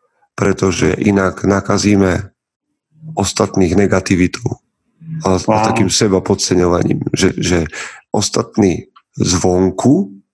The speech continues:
Speaker 1: tréneri v tomto prípade, zahraniční,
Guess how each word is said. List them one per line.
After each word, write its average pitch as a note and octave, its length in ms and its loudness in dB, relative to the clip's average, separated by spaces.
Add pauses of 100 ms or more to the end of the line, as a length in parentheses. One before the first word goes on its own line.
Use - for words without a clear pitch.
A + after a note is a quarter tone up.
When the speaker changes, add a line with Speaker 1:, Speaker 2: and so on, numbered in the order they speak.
(120)
Speaker 1:
tréneri F2 500 2
v - 80 -10
tomto G#2+ 260 -2
prípade, A2+ 560 -2 (1040)
zahraniční, F#2 920 0